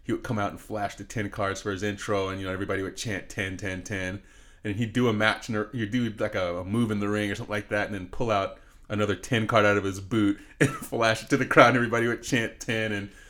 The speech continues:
later on in the match, you know, the high point of the match or whatever, he'd do another move or whatever, and pull out another one out of the side of his trunks or whatever, and be another, uh,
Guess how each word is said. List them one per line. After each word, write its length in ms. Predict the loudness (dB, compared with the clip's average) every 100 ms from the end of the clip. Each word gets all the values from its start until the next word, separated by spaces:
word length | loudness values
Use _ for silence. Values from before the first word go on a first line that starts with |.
| -4
later 220 | -2 0
on 120 | 0
in 80 | 0
the 80 | 0
match, 360 | 2 2 2 0
you 60 |
know, 60 | -2
the 120 | -2
high 180 | -2 -4
point 200 | -2 -4
of 60 | -4
the 60 |
match 240 | -4 -4 -4
or 40 |
whatever, 240 | -4 -2
he'd 160 | -4 -4
do 100 | -4
another 220 | -2 0
move 380 | 0 2 2 2
or 60 | 2
whatever, 460 | 4 4 2 0 -4 -20 -20 -6
and 180 | -6 -4
pull 160 | 2
out 140 | 4 4
another 260 | 2 2
one 260 | 4 2 2 2
out 140 | 2
of 100 | 0
the 60 | -2
side 240 | 2 2
of 80 | 2
his 80 | -2
trunks 460 | -4 -2 -2 -4
or 20 | -2
whatever, 340 | 0 0 0
and 340 | -2 -6 -12 -6
be 120 | -4
another, 380 | 0 0 -2 -2
uh, 300 | -2 -2